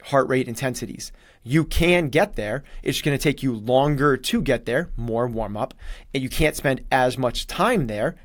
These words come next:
at above threshold, and you can't get there as frequently because you need the recovery time in between. So you can go and work with a coach individually, or just try to work to,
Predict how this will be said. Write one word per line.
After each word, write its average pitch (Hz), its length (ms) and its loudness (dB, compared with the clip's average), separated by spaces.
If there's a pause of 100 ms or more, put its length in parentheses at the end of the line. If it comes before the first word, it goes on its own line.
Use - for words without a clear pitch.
(160)
at 127 320 0
above 120 460 2
threshold, 117 600 -2 (240)
and 147 120 0
you 127 60 -4
can't 151 260 0
get 135 140 0
there 131 220 0
as 120 220 2
frequently 120 400 0
because 117 240 -8
you 120 60 -4
need 127 220 0
the 117 80 -4
recovery 120 400 -2
time 110 220 -6
in 110 120 -8
between. 107 400 -12 (540)
So 123 400 4 (680)
you 165 160 4
can 170 220 2
go 147 360 8
and 123 480 2
work 135 240 2
with 139 140 2
a 127 80 2
coach 131 440 2
individually, 135 760 0 (440)
or 135 420 8
just 123 260 -2
try - 180 2
to 123 100 2
work 127 380 2
to, 127 180 -6